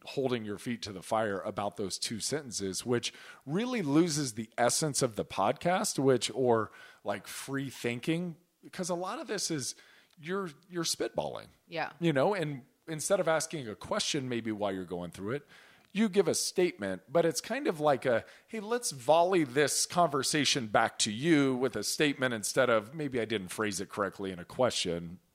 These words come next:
Speaker 1: My bad."
Speaker 2: Right.
Speaker 1: You know, it came off like I said it, like it was a fact.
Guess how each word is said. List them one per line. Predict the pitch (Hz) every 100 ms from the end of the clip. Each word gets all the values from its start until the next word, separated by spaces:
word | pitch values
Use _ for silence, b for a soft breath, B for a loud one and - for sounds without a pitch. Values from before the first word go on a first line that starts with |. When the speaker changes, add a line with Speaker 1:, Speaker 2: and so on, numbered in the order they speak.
| _ _ -
Speaker 1:
My | 120 120
bad." | 98 95 71 87 - -
Speaker 2:
Right. | 160 123 -
Speaker 1:
You | 107
know, | 101 104
it | 135 -
came | 147 131
off | 131 127 135
like | 131 110
I |
said | 101 120
it, | 110
like | 95 90
it | 107
was | 90 78
a | 78
fact. | - 104 85 98 -